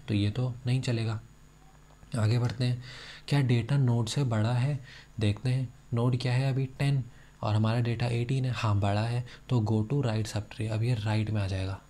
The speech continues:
लेफ़्ट पार्ट को ये पूरा छोड़ देगा। अब ये फिर चेक करेगा क्या डेटा रूट,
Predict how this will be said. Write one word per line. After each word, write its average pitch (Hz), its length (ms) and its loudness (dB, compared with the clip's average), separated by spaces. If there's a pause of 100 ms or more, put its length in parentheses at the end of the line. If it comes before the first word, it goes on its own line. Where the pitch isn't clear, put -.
लेफ़्ट 107 240 0
पार्ट 107 240 -2
को 131 100 -2
ये 131 60 0
पूरा 117 280 0
छोड़ 104 220 -2
देगा। 95 240 -4 (500)
अब 131 120 2
ये 135 100 2
फिर 151 200 2
चेक 123 240 -2
करेगा 104 340 -2 (320)
क्या 135 140 0
डेटा 110 400 2
रूट, 117 360 0